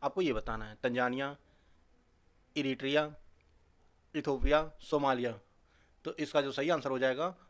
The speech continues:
वह हो जाएगा ऑप्शन ए, तंजानिया जो है हॉर्न ऑफ अफ्रीका में सम्मिलित नहीं है। हॉर्न अफ्रीका में सम्मिलित जो देश हैं जिबूती है, इरिट्रिया है, इथियोपिया है और सोमालिया है।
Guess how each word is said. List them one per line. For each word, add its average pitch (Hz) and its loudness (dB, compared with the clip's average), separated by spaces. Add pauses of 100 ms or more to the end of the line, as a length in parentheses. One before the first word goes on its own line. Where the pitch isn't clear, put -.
वह 143 8
हो 131 2
जाएगा 131 2
ऑप्शन 131 -4
ए, 180 -4 (120)
तंजानिया 170 0
जो 147 -2
है 160 -2 (420)
हॉर्न 165 8
ऑफ 170 -2 (220)
अफ्रीका 147 0
में 160 -2
सम्मिलित 151 -2
नहीं 117 -2
है। 107 -14 (500)
हॉर्न 170 8
अफ्रीका 170 0
में 175 -2
सम्मिलित 156 -2 (160)
जो 147 0
देश 151 -4
हैं 139 -8
जिबूती 123 -4
है, 160 -6 (360)
इरिट्रिया 131 -2
है, 151 -6 (640)
इथियोपिया 135 0
है 165 -2 (100)
और 151 2
सोमालिया 113 -2
है। 107 -12